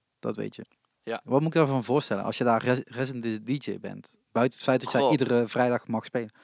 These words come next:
Speaker 1: Heb
Speaker 2: Ja.
Speaker 1: je daar
Speaker 2: Hoe
Speaker 1: carte
Speaker 2: ik
Speaker 1: blanche?
Speaker 2: Ja, ik heb daar carte blanche. Het is natuurlijk wel een commerciële dis-, discotheek, dus het is wel commerciële muziek.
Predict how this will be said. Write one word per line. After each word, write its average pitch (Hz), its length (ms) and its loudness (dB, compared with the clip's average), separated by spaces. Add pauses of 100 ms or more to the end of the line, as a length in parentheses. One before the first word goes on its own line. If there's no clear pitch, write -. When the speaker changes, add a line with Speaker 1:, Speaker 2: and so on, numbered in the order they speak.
(180)
Speaker 1:
Heb 135 100 2
Speaker 2:
Ja. 135 60 6
Speaker 1:
je 139 60 8
daar 120 200 6 (280)
Speaker 2:
Hoe 127 120 -6
Speaker 1:
carte 143 220 6
Speaker 2:
ik 117 60 -6
Speaker 1:
blanche? 175 360 0 (320)
Speaker 2:
Ja, 117 260 0
ik 120 120 -10
heb 131 100 0
daar 123 120 -2
carte - 280 -6
blanche. 107 280 -8
Het 117 100 -4
is - 40 -18
natuurlijk 120 340 -6
wel 120 80 4
een 123 80 -4
commerciële 120 520 -4
dis-, 120 320 -6
discotheek, - 760 -10
dus 113 160 -12
het 101 100 -12
is - 60 -12
wel 113 140 0
commerciële 113 520 -6
muziek. 139 360 -8